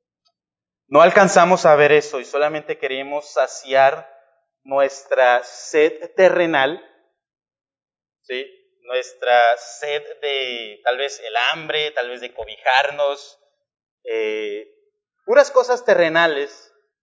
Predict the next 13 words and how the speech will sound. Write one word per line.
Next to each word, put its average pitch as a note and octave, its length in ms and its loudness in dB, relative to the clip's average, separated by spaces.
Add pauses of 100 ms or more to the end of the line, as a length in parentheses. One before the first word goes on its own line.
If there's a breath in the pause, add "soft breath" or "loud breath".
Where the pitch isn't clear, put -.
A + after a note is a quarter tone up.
y - 100 -20
trabajamos F3+ 760 -2
arduamente F3 1120 0 (220)
por E3+ 180 2
eso. - 260 -2 (1120)
Pero D#3 140 -6
no F3+ 100 -2
vamos F#3+ 420 0 (360)
mucho F3 380 -12
más C3+ 300 -12
allá. C3+ 320 -16 (4000)
Y D#3 80 -2
bueno, D#3 340 6